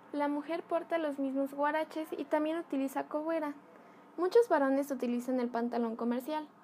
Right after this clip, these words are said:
botas o zapatos cómodos, y algunas mujeres portan guaraches de plástico y el rebozo industrial. El juego tarahumara, conocido como carrera de bola, son el motivo de reunión entre comunidades para apostar por su mejor corredor.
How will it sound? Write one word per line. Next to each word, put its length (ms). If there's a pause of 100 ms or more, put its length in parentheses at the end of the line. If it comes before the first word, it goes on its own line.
botas 600
o 100
zapatos 460
cómodos, 500 (500)
y 80
algunas 420
mujeres 500
portan 380
guaraches 440
de 80
plástico 680 (140)
y 100
el 120
rebozo 360
industrial. 560 (1000)
El 140
juego 260
tarahumara, 680
conocido 500
como 300
carrera 400
de 100
bola, 400 (140)
son 140
el 100
motivo 400
de 100
reunión 460
entre 200
comunidades 680 (100)
para 140
apostar 440
por 140
su 100
mejor 380
corredor. 400